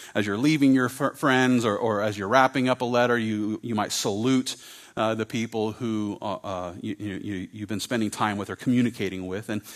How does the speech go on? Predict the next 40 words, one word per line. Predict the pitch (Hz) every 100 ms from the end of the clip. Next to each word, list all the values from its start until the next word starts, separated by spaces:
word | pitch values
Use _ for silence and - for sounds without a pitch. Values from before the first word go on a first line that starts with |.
| - -
in | 165
this | 160
sort | 190 151
of | 131
way, | 139
Paul | 131 170 143
was | 127 123
respectfully | - - 139 - 127
saluting | - 131 127 135 131 120
those | 110 107 104
who |
were | 117
serving | 107 135 117 117
the | 120
Lord | 165 160 127 127 - - -
there | - 120 117
in | 117 117 113
Thessalonica. | - 104 - 107 101 101 107 107 107 95
And | 123
not | 214 294
only | 262 123
that, | 143 127 - - - - -
but | 196
he's | 185 226
also | 247 262 160
wrapping | 160 196 196 190
up | 175
this | 175 160 -
epistle | 151 - 196 190 - 123 127 139
so | 160
that | 156
the | 147
believers | 139 147 160 220 240 247 180
there | 190 190
in | 160
Macedonia | 165 175 185 151 170 160
could | 139 170
actually | 156 196 185
receive | 180 254 247
it. | 90 -